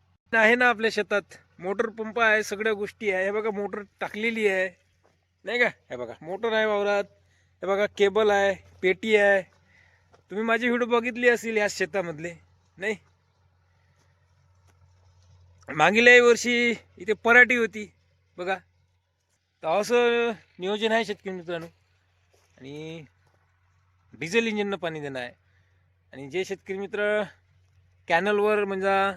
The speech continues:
इच्छा असेल का बा आपण चना घेऊ शकतो, तर तुम्ही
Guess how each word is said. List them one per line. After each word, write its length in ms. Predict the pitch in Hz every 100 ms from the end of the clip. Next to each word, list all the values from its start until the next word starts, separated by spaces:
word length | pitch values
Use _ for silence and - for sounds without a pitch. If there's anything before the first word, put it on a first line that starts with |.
| - _ _ _ _ _ _ 170
इच्छा 320 | - - 233
असेल 420 | 214 202 220 202 - _ _ _ _ _ _ _
का 80 | 160
बा 140 | 190
आपण 200 | 185 208 -
चना 260 | 180 190 196
घेऊ 180 | 185
शकतो, 380 | 180 190 - 196
तर 180 | 180 _
तुम्ही 440 | 175 190 196 214